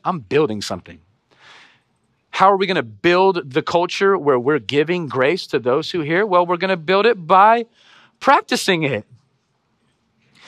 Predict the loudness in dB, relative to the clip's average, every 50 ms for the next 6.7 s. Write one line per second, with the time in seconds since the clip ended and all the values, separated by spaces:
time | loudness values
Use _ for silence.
0 | -20 _ -4 -4 -2 -2 0 2 4 6 6 4 4 4 2 0 0 -2 -4 -2
1 | -2 -2 0 -2 -4 -6 -6 -2 0 2 2 2 2 -2 -2 -8 _ 2 4 4
2 | 4 4 0 -2 -2 -6 -6 -4 -2 -2 -2 -2 -4 -6 _ _ _ _ -8 -4
3 | 2 6 6 6 6 6 2 0 0 2 2 2 0 -2 -4 _ 0 0 0 0
4 | 2 2 4 4 4 4 4 4 2 2 0 -2 -4 -8 _ _ _ _ _ _
5 | _ _ _ _ _ _ _ _ _ _ _ _ _ -8 0 4 4 6 6 4
6 | 2 0 _ 0 2 2 2 0 -4 -6 -8 -10 -12